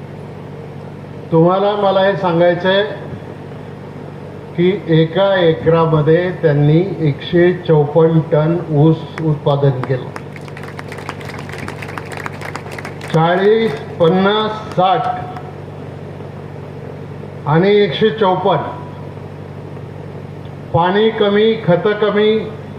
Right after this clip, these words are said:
खर्च कमी आणि तो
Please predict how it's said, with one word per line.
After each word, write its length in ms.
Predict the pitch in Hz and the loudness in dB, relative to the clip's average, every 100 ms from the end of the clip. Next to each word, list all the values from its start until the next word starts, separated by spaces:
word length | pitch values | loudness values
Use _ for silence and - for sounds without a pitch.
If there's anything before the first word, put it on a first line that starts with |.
| - - - - - - - - - - - - - - - - - - - | -14 -14 -14 -14 -12 -12 -12 -14 -14 -14 -14 -14 -12 -12 -12 -12 -14 -12 0
खर्च 360 | 170 190 - | 2 2 2
कमी 440 | 208 214 196 208 214 190 170 - - - - - - - - - - - - - - - 254 - 156 131 - | 2 2 2 2 2 -2 -6 -12 -14 -14 -14 -14 -14 -14 -14 -14 -14 -14 -6 -2 -2 -2 -6 -6 -6 -6 -6
आणि 260 | 160 180 208 | -2 2 2
तो 500 | 214 214 220 427 415 | 2 2 4 4 2